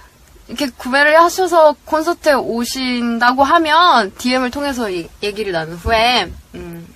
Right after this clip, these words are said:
그럼 제가 또 다른 선물을 준비해서 드릴게요. 그럼 되죠? 네. 그럼 제가 또 드릴 수 있는 분들 다시 이벤트에서 또 드리면 되는 거고, 그쵸? 저는 볼 수가 없어요. 제 공연이라서 <laughs> 네 장이나 예매를 했는데, 저는 제 공연을 볼 수가 없으니까,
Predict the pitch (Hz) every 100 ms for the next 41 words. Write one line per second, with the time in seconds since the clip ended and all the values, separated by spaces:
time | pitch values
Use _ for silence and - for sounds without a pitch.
0 | - 220 233 233 196 214 254 - 196 247
1 | 311 349 370 302 311 254 - - 208 208
2 | 247 262 - 214 - 190 190 311 494 294
3 | 202 233 330 - - - - _ - 165
4 | 165 - _ _ _ _ 202 185 208 233
5 | 233 226 _ _ - 233 254 269 233 240
6 | 214 208 233 214 - - 233 277 220 240
7 | 277 277 269 269 311 254 254 330 330 226
8 | 214 285 285 226 214 226 - 320 359 -
9 | - - - 359 415 302 262 240 285 202
10 | 302 262 - 226 226 233 233 208 247 226
11 | 196 - 262 247 262 285 254 220 202 214
12 | 247 262 285 233 202 - - - - -
13 | 339 339 320 302 320 311 254 247 269 226
14 | - 226 214 - 233